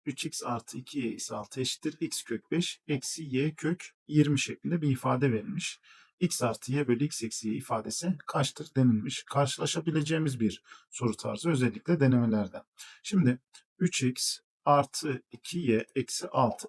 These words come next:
eşittir. Şuraya gördüğünüz gibi kök beş ve kök yirmi. Kök beş parantezine alınabilir. Kök beş parantezine aldığımızda şurası x. Kök beş parantezine alırsam yirmi nedir?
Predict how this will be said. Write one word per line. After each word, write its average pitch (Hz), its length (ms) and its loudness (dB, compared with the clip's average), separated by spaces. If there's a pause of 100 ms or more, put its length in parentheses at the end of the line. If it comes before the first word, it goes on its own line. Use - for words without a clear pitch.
eşittir. - 640 -4
Şuraya 180 300 0
gördüğünüz 156 540 2
gibi 139 200 -6
kök 147 320 2
beş 160 260 0
ve 143 100 0
kök 139 300 -2
yirmi. 120 220 -2
Kök 147 260 0
beş 147 180 0
parantezine 139 560 2
alınabilir. 135 500 4 (520)
Kök 147 300 -4
beş 147 200 -4
parantezine 147 540 0
aldığımızda 143 640 2
şurası 139 400 0
x. - 380 0 (420)
Kök - 260 2
beş 147 180 4
parantezine 147 560 2
alırsam 143 460 2
yirmi 139 340 4
nedir? 156 420 2